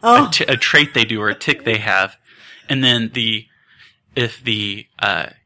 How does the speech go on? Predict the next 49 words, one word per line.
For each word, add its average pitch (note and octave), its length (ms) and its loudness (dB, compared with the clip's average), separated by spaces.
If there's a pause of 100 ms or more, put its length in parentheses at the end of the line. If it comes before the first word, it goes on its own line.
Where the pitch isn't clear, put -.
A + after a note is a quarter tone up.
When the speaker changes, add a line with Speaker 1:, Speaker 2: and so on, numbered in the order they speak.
Speaker 2:
comedian C3+ 580 -2
guesses A#2+ 400 -2
it, G#2 180 -4
they G#2+ 100 -4
w-, G#2 220 -12
if A#2 200 -2
the C#3 80 -8
comedian E3+ 340 2
guesses A#2 480 0
it, G2+ 220 -6
they A2 120 -2
win. G#2 420 -6
Speaker 1:
Yeah. F3 180 -8
Speaker 2:
You A2+ 80 -4
know, A2 100 -4
Speaker 1:
This A2 60 -2
Speaker 2:
whatever A#2+ 240 4
Speaker 1:
is A2+ 60 2
Speaker 2:
the A2 60 4
Speaker 1:
Megan's G#2+ 200 2
Speaker 2:
winning A#2+ 160 2
Speaker 1:
show, D#3+ 240 -4
Speaker 2:
is. D3+ 100 -6
Speaker 1:
right? D#3 180 -4
Speaker 2:
Yeah, A#2+ 200 6
it - 20 2
was A#2+ 100 0
Speaker 1:
Yeah. D#3+ 160 -6
Speaker 2:
Megan A2+ 240 -6
Speaker 1:
After E3+ 140 -2
Speaker 2:
Tucci F3+ 140 -4
Speaker 1:
Party? F3 240 -6
Speaker 2:
show. - 220 -6
Yeah. - 260 0
Speaker 1:
Yeah. D#3 200 -8 (540)
Speaker 2:
Um, A#2 380 -2
I D3+ 40 -2
don't A3 100 -4
know. B3+ 180 -4
Is D3 140 -8
it G#3 80 -6
After A3 280 -4
Party? C#4+ 380 -12
Speaker 1:
I A3+ 80 -10
thought F4 180 -2 (100)
it D#4 60 -2
was. F3+ 440 -4
Speaker 2:
It G3 140 0
might. F#3+ 220 -2